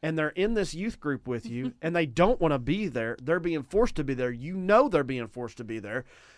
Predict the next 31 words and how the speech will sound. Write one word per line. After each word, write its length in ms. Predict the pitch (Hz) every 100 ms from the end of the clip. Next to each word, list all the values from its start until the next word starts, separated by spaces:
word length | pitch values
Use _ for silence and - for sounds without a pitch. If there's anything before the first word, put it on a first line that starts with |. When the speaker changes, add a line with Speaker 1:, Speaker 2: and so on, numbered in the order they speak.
| -
Speaker 1:
And 120 | 147
so 220 | 170 160
the 120 | 151
propensity 880 | - - 139 - 196 233 220 156 135
is, 160 | 131 123
well, 160 | 151
if 60 | 143
they're 120 | 151
gonna 140 | 190 190
be 80 | 175
forced, 280 | 175 160
let's, 240 | 185 202 - _
let's 240 | 160 214
try 180 | - 202
to 80 | 190
make 220 | 160 165
them 120 | 151
enjoy 380 | 123 113 117 143
it. 240 | - - _ _
Speaker 2:
Mm-hmm. 420 | 202 185 185 175 180 - -
Speaker 1:
So 180 | - 165
now, 300 | 165 175 226
because 260 | 185 180 156
we're 80 |
gonna 80 | 156
try 100 | 151
to 60 | 151
make 140 | 143
them 160 | 139 135
enjoy 340 | 131 160 226
this, 240 | 156 131